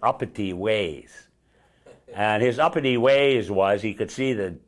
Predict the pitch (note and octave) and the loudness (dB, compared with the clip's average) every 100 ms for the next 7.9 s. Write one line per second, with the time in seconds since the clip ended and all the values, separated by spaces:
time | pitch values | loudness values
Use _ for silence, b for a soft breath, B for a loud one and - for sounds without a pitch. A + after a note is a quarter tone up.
0 | _ _ _ - D#3 D#3 C#3+ A#2+ G2 - | _ _ _ -4 2 4 4 2 -2 -4
1 | B2 G#2 F#2 F2+ F2 F2 G#2+ A2+ G#2 F2 | -4 -6 -8 -4 -2 0 2 4 4 2
2 | D2+ C2+ b b b b b b E2 F#2 | 0 -6 b b b b b b -6 -4
3 | F#2 D#2 B2+ C3+ G#2 E2 C#2 G2+ G2+ G2 | -4 -2 0 2 0 -6 -6 -6 -4 -2
4 | B2+ A2+ A2+ G2 - F#2+ D#2 F2+ E2+ A#2+ | 0 2 0 -2 -6 -10 -6 -8 -2 -2
5 | A2 F#2 E2+ - F2 E2 E2 D#2 - _ | -2 -6 -10 -10 -10 -8 -10 -12 -16 _
6 | _ _ _ _ F#2 F2 D#2 A2 A2+ A2+ | _ _ _ _ -6 -4 0 0 0 -2
7 | G2 F2 - C3+ C#3 C#3+ C#3+ C#3 - | -4 -6 -6 0 0 0 -4 -8 -16